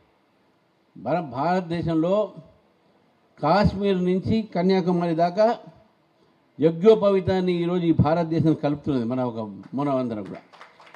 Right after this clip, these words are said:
ఈ యజ్ఞోపవీతాన్ని ఎక్కడ చూడండి మీరు, ఎక్కడ గాయత్రి మంత్రం ఉంటుంది, అదే గాయత్రి మంత్రం,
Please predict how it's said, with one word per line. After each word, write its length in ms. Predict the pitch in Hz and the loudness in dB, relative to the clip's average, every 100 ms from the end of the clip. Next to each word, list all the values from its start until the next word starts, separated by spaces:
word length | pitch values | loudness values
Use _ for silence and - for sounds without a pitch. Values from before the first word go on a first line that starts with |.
| - - - 151 | -20 -20 -4 0
ఈ 40 | |
యజ్ఞోపవీతాన్ని 680 | 175 180 226 220 214 214 202 | 2 6 6 6 0 -2 -4
ఎక్కడ 180 | - | 0
చూడండి 300 | 247 254 247 | 0 2 0
మీరు, 140 | 240 220 | 2 0
ఎక్కడ 240 | 202 196 - - - _ _ _ _ | 0 -4 -8 -16 -20 _ _ _ _
గాయత్రి 400 | 147 156 190 180 | -2 2 2 0
మంత్రం 320 | 190 190 180 180 | -2 0 0 0
ఉంటుంది, 340 | 185 196 185 - - - | -2 -4 -8 -14 -14 -4
అదే 220 | 165 196 | -2 -2
గాయత్రి 340 | 185 190 180 | -2 -4 -4
మంత్రం, 340 | 190 190 185 | -6 -6 -8